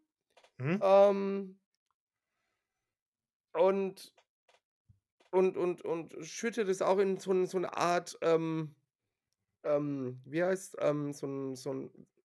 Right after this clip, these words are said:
Speaker 2: so ein Glaszylinder.
Speaker 1: Fläschchen?
Speaker 2: Fläschchen, genau. Riech dran und,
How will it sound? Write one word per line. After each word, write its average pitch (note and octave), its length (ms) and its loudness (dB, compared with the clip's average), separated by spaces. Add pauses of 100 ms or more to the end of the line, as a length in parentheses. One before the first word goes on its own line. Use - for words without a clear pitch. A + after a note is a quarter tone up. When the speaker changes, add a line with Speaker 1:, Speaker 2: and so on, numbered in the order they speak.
(340)
Speaker 2:
so - 160 -6
ein D3+ 40 -10
Glaszylinder. A3 960 4 (280)
Speaker 1:
Fläschchen? F3+ 380 0 (220)
Speaker 2:
Fläschchen, B3 680 2
genau. F3+ 500 4 (320)
Riech A3 340 -2
dran B3+ 580 4
und, G#3 440 -2